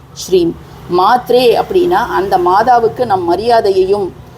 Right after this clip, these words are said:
அவர்களுடைய அருளையும் நாம் வேண்டி நிற்கிறோம் அப்படிங்கிறத குறிக்கும். அதனால "ஓம் ஸ்ரீம் மாத்ரே நமக",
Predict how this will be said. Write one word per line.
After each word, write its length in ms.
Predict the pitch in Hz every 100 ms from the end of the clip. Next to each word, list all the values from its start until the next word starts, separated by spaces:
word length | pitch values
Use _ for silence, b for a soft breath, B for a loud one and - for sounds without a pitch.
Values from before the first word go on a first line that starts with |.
| B B B
அவர்களுடைய 720 | 175 196 262 254 226 202 226
அருளையும் 640 | 240 196 254 285 262 269 247
நாம் 240 | 214 196
வேண்டி 360 | 196 226 233 190
நிற்கிறோம் 600 | 190 - 196 208 214 170 -
அப்படிங்கிறத 720 | 175 180 180 196 185 170 185 339 -
குறிக்கும். 400 | 190 175 - 156 -
அதனால 640 | - 175 185 247 247 - 185 370 427
"ஓம் 180 | 294 - -
ஸ்ரீம் 520 | - 247 - 233 370 - b b 175
மாத்ரே 680 | 180 208 233 - 240 247 294
நமக", 520 | 180 185 185 208 196